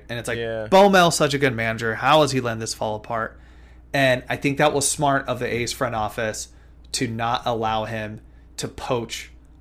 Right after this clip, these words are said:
Speaker 1: more coaches than he did, and that the only guys he took with them was Ryan Christensen.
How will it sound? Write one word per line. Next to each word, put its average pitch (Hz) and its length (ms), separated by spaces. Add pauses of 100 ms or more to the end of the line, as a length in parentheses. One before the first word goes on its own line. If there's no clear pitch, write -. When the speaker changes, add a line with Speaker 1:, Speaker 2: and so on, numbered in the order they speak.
(520)
Speaker 1:
more 131 240
coaches 113 560
than 110 180
he 113 120
did, 98 420
and 120 140
that 107 180
the 127 80
only 117 140
guys 110 240
he 110 80
took 117 240
with 113 80
them 104 120
was 104 120
Ryan 107 220
Christensen. 110 680